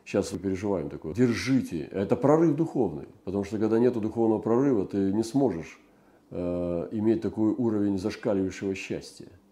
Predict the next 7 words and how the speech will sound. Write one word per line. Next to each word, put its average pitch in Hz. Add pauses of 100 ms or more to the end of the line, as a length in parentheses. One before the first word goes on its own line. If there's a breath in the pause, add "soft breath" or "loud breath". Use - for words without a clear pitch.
(400 soft breath)
Эта 90
церковь 104
прорвалась 113
в -
свободу 117
и 113
правит. 95